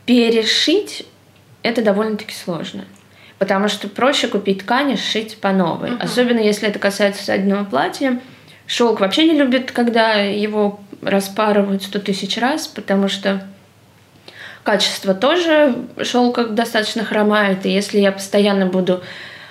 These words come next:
Speaker 1: пороть, распарывать,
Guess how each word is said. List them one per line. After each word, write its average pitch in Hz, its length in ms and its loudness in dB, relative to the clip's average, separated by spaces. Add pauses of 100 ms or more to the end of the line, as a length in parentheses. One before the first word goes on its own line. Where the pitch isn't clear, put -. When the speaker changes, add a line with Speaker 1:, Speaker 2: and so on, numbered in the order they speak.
(300)
Speaker 1:
пороть, 202 680 2 (340)
распарывать, 208 1300 -6